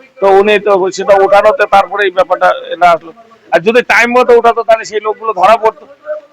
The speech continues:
তো এই তো হচ্ছে অবস্থা। এটা কি বলবেন প্রশাসনের নামে? আমি তো বেশি, আমি তো প্রশাসনের লোক থেকেও প্রশাসনের বিরুদ্ধেও কথা বলি, যার জন্য আমাকে পাগল বলে। আর আমি পাগলই লোক, আমি ভাবি নিজে পাগল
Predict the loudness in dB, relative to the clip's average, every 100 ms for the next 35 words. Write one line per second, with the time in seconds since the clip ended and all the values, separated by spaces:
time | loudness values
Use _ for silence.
0 | -20 _ -20 -14 -2 0 2 2 2 2
1 | 2 2 0 0 -2 -4 -4 0 -2 -2
2 | -8 -4 -4 -4 -6 -4 -2 -4 -2 -2
3 | 0 0 -4 -6 -4 0 0 2 0 0
4 | -2 -2 -2 -6 -6 0 0 0 -2 _
5 | _ -20 -10 -4 0 0 0 0 -2 0
6 | 0 2 2 2 0 -2 -2 -2 -2 -4
7 | -6 -4 0 2 2 0 -2 _ _ -20
8 | -20 _ _ _ -16 -16 -6 -2 0 0
9 | 0 0 2 2 2 0 _ _ -20 _
10 | _ _ -20 -18 -12 -4 0 2 2 0
11 | -2 -2 2 2 0